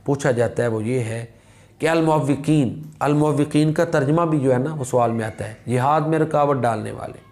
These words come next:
तो अल-मुअव्विकीन के बारे में अल्लाह ताला ने क्या फरमाया?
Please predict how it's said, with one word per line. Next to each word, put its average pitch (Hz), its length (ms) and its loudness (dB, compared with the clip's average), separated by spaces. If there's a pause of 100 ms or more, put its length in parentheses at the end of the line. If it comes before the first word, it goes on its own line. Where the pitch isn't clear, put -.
(920)
तो 180 60 2
अल-मुअव्विकीन 202 760 2
के 220 120 2
बारे 151 300 2
में 135 320 2 (1600)
अल्लाह 170 200 2
ताला 180 200 2
ने 180 160 2
क्या 160 240 2
फरमाया? 117 440 -2